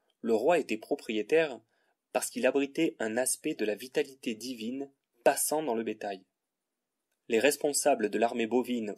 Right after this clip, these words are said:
aux divers échelons n'étaient que les usufruitiers du prince, mais entendus dans un sens si libéral qu'il bénéficiait en réalité de tous les avantages de la propriété sur ceux qui leur étaient concédés d'administrer. L'espérance de se voir confier,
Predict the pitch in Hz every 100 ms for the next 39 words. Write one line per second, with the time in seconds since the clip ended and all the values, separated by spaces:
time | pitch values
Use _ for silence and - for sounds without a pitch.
0 | - 104 120 135 127 110 110 - 107 120
1 | 160 _ _ _ _ - 113 131 - 185
2 | 117 104 135 139 139 - 110 - 165 165
3 | 101 - 151 160 - - _ _ _ _
4 | 107 110 - 151 143 139 135 143 107 113
5 | 107 - 117 110 - - - 110 117 120
6 | 104 120 156 - _ _ _ _ - 120
7 | 113 113 107 110 - 131 104 107 101 101
8 | 165 110 - 107 101 101 110 131 170 120
9 | 107 104 110 - 107 101 143 160 _ _
10 | _ _ _ - - 104 143 - 107 101
11 | 104 139 135 - 117 - 110 139 110 110
12 | 117 120 - 107 - _ _ _ _ _
13 | _ 127 135 151 151 180 - 110 - 113
14 | 131 - 123 117 - 113 107